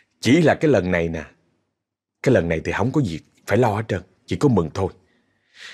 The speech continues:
Thì lúc đó thì Mai sinh trước, rồi Mỹ sinh sau. Thì Mai sinh con trai, Mỹ sinh con gái. Rồi cái hồi mà đi ăn thôi nôi của con của Mai đó, thì cái lúc mà mấy chị em ngồi nói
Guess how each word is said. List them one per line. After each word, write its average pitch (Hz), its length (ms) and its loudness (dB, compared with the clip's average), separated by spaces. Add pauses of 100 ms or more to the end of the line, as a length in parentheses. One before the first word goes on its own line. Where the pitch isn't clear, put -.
(100)
Thì 113 100 2
lúc 160 160 2
đó 190 160 6
thì 113 80 0
Mai 123 200 0
sinh 131 260 -2
trước, 214 420 0
rồi 90 120 -2
Mỹ 90 120 2
sinh 131 240 0
sau. 127 400 -2 (520)
Thì - 100 -2
Mai 113 220 2
sinh 127 180 -2
con 113 200 0
trai, 113 360 0 (180)
Mỹ 95 120 -2
sinh 123 160 -2
con 110 180 0
gái. 120 280 -2 (1080)
Rồi 107 160 4
cái 185 100 2
hồi 104 300 4
mà 92 120 2
đi 107 140 2
ăn 135 240 0
thôi 135 240 2
nôi 131 340 2
của 147 680 -2 (140)
con 123 200 2
của 139 120 -2
Mai 131 240 0
đó, - 120 -8 (800)
thì 104 80 0
cái 156 160 2
lúc 202 340 0
mà 87 360 2
mấy 110 340 0
chị 101 160 0
em 131 280 2
ngồi 87 180 2
nói 127 180 0